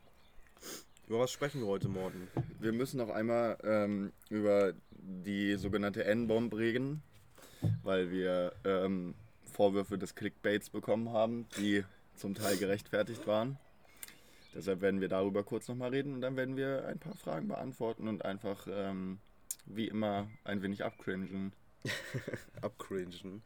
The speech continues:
Speaker 2: Ja.
Speaker 1: Ja, wie gesagt, wer, ich glaube, niemand kennt nicht die N-Bombe.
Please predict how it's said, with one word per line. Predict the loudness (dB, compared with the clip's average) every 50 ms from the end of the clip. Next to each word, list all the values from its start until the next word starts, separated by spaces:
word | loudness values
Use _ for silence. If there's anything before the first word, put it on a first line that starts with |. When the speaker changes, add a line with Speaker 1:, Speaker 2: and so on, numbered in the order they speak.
| -10 -4
Speaker 2:
Ja. | -2 0 0 0 0 -2 -6 -8
Speaker 1:
Ja, | -4 -2 -2 -2 -2 -4 -8
wie | -8 -6 -6
gesagt, | -6 -4 -2 -2 -2 -2 -4 -6 -12 -12 -14 -16 -18 -16 -12
wer, | -6 0 0 2 4 4 2 2 0 -4 -8 -8
ich | -10 -12 -10 -6
glaube, | -2 0 0 2 2 2 0 0 0 -2 -4 -6
niemand | -6 -6 -4 -4 -4 -4 -6 -6
kennt | -6 -6 -6 -6 -6 -10 -8 -6
nicht | -6 -6 -6 -8 -10 -12 -8
die | -6 -4 -4
N-Bombe. | -4 -4 0 0 0 0 0 -2 -4 -6